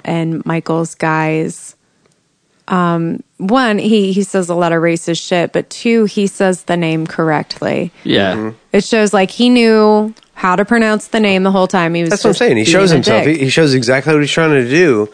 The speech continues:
Speaker 1: Yeah.
Speaker 3: Uh, and
Speaker 1: That is some professional grade A racism. I think
Speaker 3: Yeah.
Speaker 1: they did a really good job writing that character.
Speaker 3: That was kind of the first moment, too, for me,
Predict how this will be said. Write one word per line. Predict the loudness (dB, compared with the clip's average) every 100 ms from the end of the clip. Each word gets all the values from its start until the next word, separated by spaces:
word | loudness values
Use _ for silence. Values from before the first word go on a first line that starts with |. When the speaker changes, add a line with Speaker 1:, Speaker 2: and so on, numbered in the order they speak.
| -2
Speaker 1:
Yeah. | 0 0 0 2
Speaker 3:
Uh, | 2 2 2
and | 0 2 0 -2 -4 -8 -18 -20 -8
Speaker 1:
That | -2 0
is | 0
some | 0 2
professional | 0 -2 -4 -2 -2 0 0 2 0
grade | 0 0 2 2 2
A | 0
racism. | 0 -2 -4 -4 -4 -4 -6 -2
I | -2
think | 0 0 0
Speaker 3:
Yeah. | 0
Speaker 1:
they |
did | 0 0
a | 0
really | -2 0 2 4 4
good | 2 0
job | 0 2 0 -2 -6
writing | -2 0 0 -2 -4 -6 -4
that | -2 -2
character. | -4 -4 -4 -6 -8 -6 -8 -14 _ _ -20 -20 -20 -20 _ _ _
Speaker 3:
That | -2 0 2
was | 2 0
kind | 0 2 2
of | 2 0
the | -2
first | 0 0 0 0
moment, | 2 2 2 -2 -2
too, | 0 0
for | 0 -2
me, | 2 2 0 -2 -8